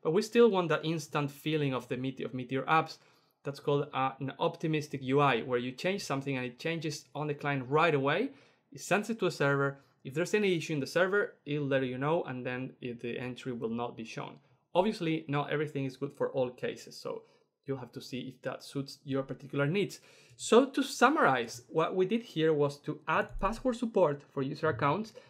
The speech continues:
and to add this, uh, ability to have these templates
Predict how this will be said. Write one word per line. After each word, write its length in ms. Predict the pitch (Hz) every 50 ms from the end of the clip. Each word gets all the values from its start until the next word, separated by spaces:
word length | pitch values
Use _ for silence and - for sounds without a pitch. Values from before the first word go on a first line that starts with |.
| _ _ _ _ _ -
and 240 | 185 208 247 233 233
to 160 | 226 220 -
add 240 | 170 170 175 165 -
this, 360 | 170 175 170 - - - - - - -
uh, 180 | 156 156 156 - - -
ability 420 | 151 131 139 147 147 151 143 -
to 100 | - -
have 160 | 143 151 143 139
these 160 | 143 143 -
templates 580 | - 156 156 151 143 139 127 139 139 - -